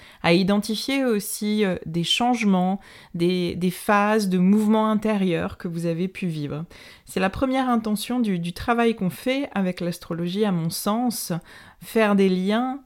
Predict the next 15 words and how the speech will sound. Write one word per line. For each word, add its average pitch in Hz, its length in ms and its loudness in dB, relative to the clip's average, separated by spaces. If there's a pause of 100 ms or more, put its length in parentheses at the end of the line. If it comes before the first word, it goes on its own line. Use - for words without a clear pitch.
mettre 196 560 2
des 180 180 0
mots 226 500 2
et 190 140 -2
amener 208 520 2 (100)
davantage 185 600 0
de 170 100 -4
conscience 196 800 -4 (100)
sur - 420 2
nos 202 140 4
processus - 800 -8 (220)
pour 208 120 2
mieux 202 180 6
les 185 120 0
traverser. 170 560 -8